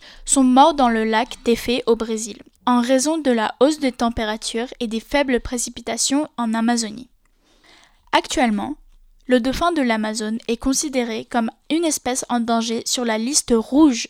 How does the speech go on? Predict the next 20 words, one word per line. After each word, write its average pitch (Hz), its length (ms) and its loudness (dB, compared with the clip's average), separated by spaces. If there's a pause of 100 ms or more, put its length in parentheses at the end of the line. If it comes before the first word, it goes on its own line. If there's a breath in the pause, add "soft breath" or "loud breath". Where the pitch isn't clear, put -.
de 226 120 -2
l'Union 233 440 4
internationale 226 880 -2 (300 loud breath)
pour 240 120 0
la 226 100 2
conservation 240 640 0
de 247 120 2
la 220 160 -2
nature, 226 500 -6 (380 soft breath)
l'U 233 240 0
I 226 80 -2
C - 180 -2
N, 214 220 -6 (560 soft breath)
l'inventaire 262 640 0
mondial 254 640 4
le 240 100 -4
plus 233 180 -8
complet 269 380 -4
de 254 100 -2
l'état 226 440 -2